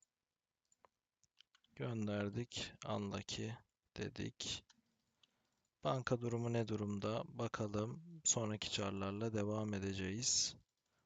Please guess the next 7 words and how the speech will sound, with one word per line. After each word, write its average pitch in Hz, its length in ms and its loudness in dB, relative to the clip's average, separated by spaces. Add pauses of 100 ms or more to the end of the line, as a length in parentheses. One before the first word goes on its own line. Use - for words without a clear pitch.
(120)
Bankası 113 500 2
full. 131 260 -4 (180)
Ayarlamasını 107 760 4
yapayım. 123 420 -2 (120)
Hemen - 420 -2
devam 101 320 0
edelim. 101 280 -8